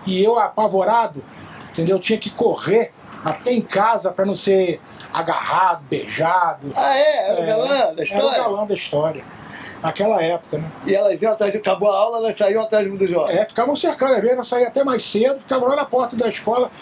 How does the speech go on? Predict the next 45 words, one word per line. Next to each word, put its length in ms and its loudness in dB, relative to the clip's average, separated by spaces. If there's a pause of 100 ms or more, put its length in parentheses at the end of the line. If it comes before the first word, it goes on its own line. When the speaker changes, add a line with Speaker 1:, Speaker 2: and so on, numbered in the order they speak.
(160)
Speaker 1:
querendo 180 0
saber 300 0
se 80 -6
eu 60 2
já 60 2
tinha 200 -2
saído, 340 -2
perguntava 500 0
um, 100 -2
perguntava 560 -4
outro. 260 -2 (760)
Ora, 180 0
meio 180 -2
arriscado. 500 -4 (120)
Speaker 2:
Mas 240 0
<laughs> 540 -4 (240)
meio 260 0
arriscado? 460 0 (120)
Speaker 1:
É. 120 -2
Speaker 2:
Mas 180 2
era 200 2
muito 200 -4
namoradora 840 0 (120)
ou 140 2
era... 320 2
ficava 400 -2
tímido? 240 2
Speaker 1:
Não, 260 0
nessa 280 -2
época 200 0
não 140 2
era 220 2
tímido, 360 -2
devagar. 560 -4 (480)
Speaker 2:
Novela. 600 -2 (460)
História 420 0
de 80 -4
gravação 360 0
de 80 -2
novela. 300 -4
O 40 -6
que 120 -4
que 80 -6
você 160 -2
lembra 480 -2